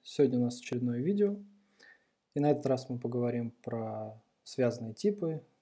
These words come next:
ну, или associated type. Точно так же, как в классах, структурах и перечислениях используются шаблоны, ну, или дженерики, которые мы проходили на прошлом уроке.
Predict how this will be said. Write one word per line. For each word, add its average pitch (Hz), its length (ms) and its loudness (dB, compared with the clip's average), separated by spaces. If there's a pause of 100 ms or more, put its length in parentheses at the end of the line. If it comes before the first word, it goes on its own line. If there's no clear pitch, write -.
(140)
ну, 151 300 -6
или 123 180 0
associated 120 600 -4
type. - 180 -6 (1800)
Точно 160 260 4
так 156 240 6
же, 123 120 0
как - 360 -4 (140)
в - 100 -20
классах, 151 500 4
структурах 127 840 0
и 110 240 -6
перечислениях - 1040 -2
используются 156 680 2
шаблоны, 147 680 4 (220)
ну, 175 220 -2
или 135 280 6
дженерики, 127 560 4
которые 127 360 0
мы 123 60 0
проходили 123 400 0
на 123 120 2
прошлом 123 420 -2
уроке. 117 320 -6